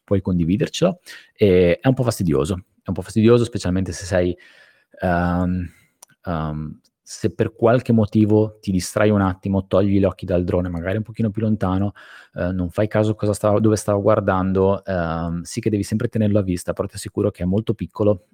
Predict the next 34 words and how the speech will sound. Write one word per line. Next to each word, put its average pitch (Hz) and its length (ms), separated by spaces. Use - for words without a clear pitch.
e 87 340
a 95 140
volte 98 460
si - 200
perde 117 300
un 90 100
po' 87 120
il 85 80
controllo, 78 640
si - 100
perde 101 220
un 82 100
po' 82 360
il, 73 640
il 104 300
contatto 87 960
occhi - 360
del 82 180
pilota 85 540
e 98 140
drone, 101 420
magari 110 200
la 78 120
camera 95 280
ti - 80
aiuta 82 160
a - 40
capire 82 280
dove 73 160
sta 85 160
guardando, 80 440
puoi 78 140
riportarlo 78 460
vicino, 87 480